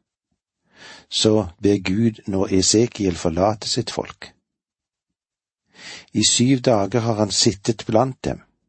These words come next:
overveldet av hvor langt de er kommet bort fra Gud og vendt seg fra hans veier.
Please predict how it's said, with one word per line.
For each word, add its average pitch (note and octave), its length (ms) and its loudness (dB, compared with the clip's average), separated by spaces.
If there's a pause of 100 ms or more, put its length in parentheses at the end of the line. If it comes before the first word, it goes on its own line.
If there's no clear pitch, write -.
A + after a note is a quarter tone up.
(1300)
overveldet G#2 760 2
av F#2 100 2
hvor F#2 140 0
langt A2 360 2
de G#2+ 60 2
er G2 80 0
kommet F#2 380 -2
bort - 400 -2
fra - 240 0
Gud G2+ 560 -4 (580)
og F#2+ 160 0
vendt F#2 240 2
seg F#2 200 0
fra - 180 0
hans E2+ 320 -2
veier. - 300 -8